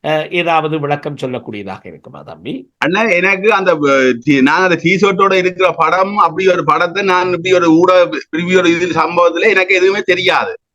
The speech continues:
Speaker 2: ஆனா இதுல ஒரு விஷயம் ஒன்று இருக்குது. நான் எந்த வளர்ப்பு தான் பங்காள சூசை என்று சொல்லி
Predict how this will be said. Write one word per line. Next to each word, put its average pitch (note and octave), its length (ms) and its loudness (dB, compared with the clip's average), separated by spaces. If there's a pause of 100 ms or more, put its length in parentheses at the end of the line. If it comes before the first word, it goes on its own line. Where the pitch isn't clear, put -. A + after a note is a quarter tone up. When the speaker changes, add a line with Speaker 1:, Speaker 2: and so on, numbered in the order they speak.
(100)
Speaker 2:
ஆனா E3+ 180 2
இதுல G3 340 2
ஒரு G3 180 0
விஷயம் A#3+ 400 0
ஒன்று G3 180 2
இருக்குது. E3 420 2 (300)
நான் G3 280 2
எந்த G#3+ 280 2
வளர்ப்பு G3 340 2
தான் A3+ 400 0
பங்காள G3 440 0
சூசை G3 320 0
என்று D#3 220 0
சொல்லி F#2+ 340 -2